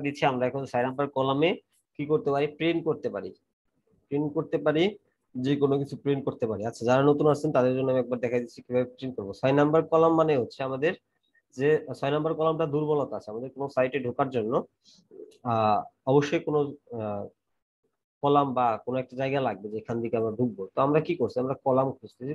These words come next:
কলাম খুঁজে সাইটে ঢুকছি। ঢোকার পরে আমরা কলামের দুর্বলতাটা বের করছি, দুর্বলতাটা হচ্ছে সিক্স। তো আমরা সিক্স-এ গিয়ে আমরা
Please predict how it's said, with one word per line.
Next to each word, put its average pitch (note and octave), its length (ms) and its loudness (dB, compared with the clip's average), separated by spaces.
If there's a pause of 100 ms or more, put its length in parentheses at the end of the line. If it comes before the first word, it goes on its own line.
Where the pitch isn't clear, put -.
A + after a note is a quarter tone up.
কলাম A#2+ 180 -2 (120)
খুঁজে D#3 260 -2
সাইটে B2+ 360 0
ঢুকছি। - 280 -8 (600)
ঢোকার C#3 260 2
পরে D3+ 280 2
আমরা D3 180 2 (360)
কলামের C3 360 2
দুর্বলতাটা C#3+ 440 2
বের C#3+ 260 0
করছি, D3+ 280 -6 (380)
দুর্বলতাটা C3+ 440 0
হচ্ছে C#3 220 -8
সিক্স। - 320 -2 (240)
তো - 80 -6
আমরা C3 180 2
সিক্স-এ C#3+ 440 -4
গিয়ে D3 220 6 (220)
আমরা A#2+ 140 2